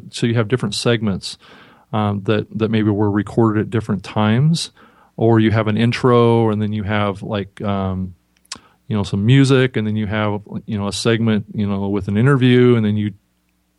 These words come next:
transition into another segment. Um, the, the volume levels can, can vary between all those things, right? And,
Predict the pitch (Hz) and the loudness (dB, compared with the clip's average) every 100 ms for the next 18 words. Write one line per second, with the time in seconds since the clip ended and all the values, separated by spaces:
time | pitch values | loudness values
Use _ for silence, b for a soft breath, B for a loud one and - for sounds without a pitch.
0 | _ _ - 117 110 117 117 110 104 107 | _ _ -4 0 2 2 0 -2 0 -2
1 | 101 113 131 123 123 120 120 117 - B | 0 2 2 2 2 0 -2 -6 -8 B
2 | B B B 120 113 107 104 95 - 98 | B B B -2 0 0 -2 -6 -10 -4
3 | 120 113 - 101 113 123 139 147 127 110 | 0 0 -4 -4 -2 2 2 2 2 0
4 | 101 98 92 - 110 101 98 - 113 92 | 0 -4 -6 -10 -8 -6 -8 -10 -8 -4
5 | 107 104 110 98 95 - 101 98 98 95 | 0 2 2 0 -2 0 0 2 2 0
6 | 90 - 101 87 - - 98 101 98 - | -2 -2 -2 -2 -4 -6 -4 -2 -2 0
7 | 107 107 | 2 2